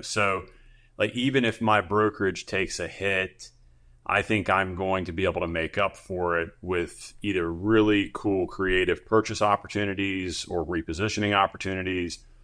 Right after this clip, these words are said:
or I'm going to be able to help somebody out that really needs it, that's gonna turn into an awesome long-term relationship for me. Um, so I, again, if,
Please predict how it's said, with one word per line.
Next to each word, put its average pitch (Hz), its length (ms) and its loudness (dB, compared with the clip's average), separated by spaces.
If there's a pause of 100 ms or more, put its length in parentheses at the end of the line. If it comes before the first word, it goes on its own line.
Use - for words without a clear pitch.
(320)
or 110 320 6
I'm 107 220 2
going 104 260 -2
to 98 80 -2
be 104 80 4
able 92 160 4
to 90 40 -2
help 95 400 -4 (420)
somebody 104 640 2
out 90 560 0
that 92 220 -2
really 95 400 4
needs 92 420 -4
it, 87 200 0
that's 87 180 -4
gonna 92 200 -2
turn 95 260 -4
into 82 200 -4
an 78 160 -4
awesome 82 400 0
long-term 80 500 -6
relationship 82 560 0
for - 120 -12
me. 73 400 -4 (600)
Um, 82 440 4
so 90 360 0
I, 110 220 4 (640)
again, 98 580 0 (500)
if, 127 160 0